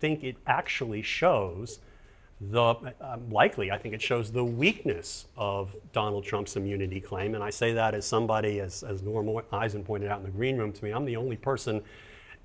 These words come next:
in, in the universe who ever won, uh, wrote a brief that won a Supreme Court, uh,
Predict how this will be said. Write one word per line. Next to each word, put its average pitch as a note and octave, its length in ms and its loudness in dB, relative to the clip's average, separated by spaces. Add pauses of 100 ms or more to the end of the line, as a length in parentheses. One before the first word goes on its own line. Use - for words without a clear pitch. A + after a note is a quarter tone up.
(160)
in, - 300 0
in G2+ 140 0
the G2+ 60 -4
universe A#2 500 0
who A#2 160 2
ever A2 200 4
won, G#2 540 2 (340)
uh, G#2+ 80 -2
wrote A#2 200 2
a G#2+ 40 0
brief A#2+ 260 0
that G2+ 120 -6
won A2 240 2
a G#2 60 -4
Supreme A2 420 -4
Court, A#2 400 2 (380)
uh, G#2 100 0